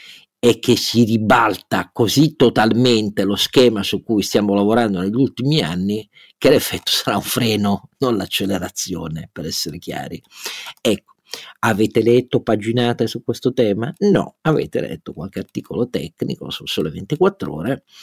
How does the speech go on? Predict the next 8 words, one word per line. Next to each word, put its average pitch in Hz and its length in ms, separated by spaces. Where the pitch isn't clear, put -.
e 170 920
su - 200
qualche - 360
altra 92 340
testata, - 1200
eh, - 60
finan-, 101 320
economico-finanziaria. 95 1200